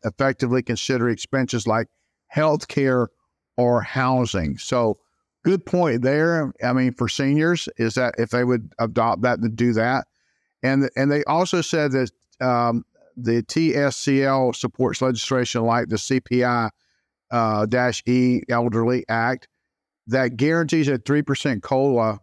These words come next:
Act, the Senior Security Act, and several other bills that would be better protect the purchasing power of Social Security benefits. They also support legislation that would give beneficiaries a modest boost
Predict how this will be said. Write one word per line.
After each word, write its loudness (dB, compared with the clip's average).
Act, -2
the 0
Senior 2
Security -2
Act, -2
and 0
several 0
other 2
bills 0
that 0
would 0
be 2
better 0
protect -2
the -4
purchasing 0
power 0
of -2
Social -2
Security 0
benefits. -4
They 0
also 2
support -2
legislation 0
that 0
would 0
give 0
beneficiaries 0
a -2
modest 0
boost -2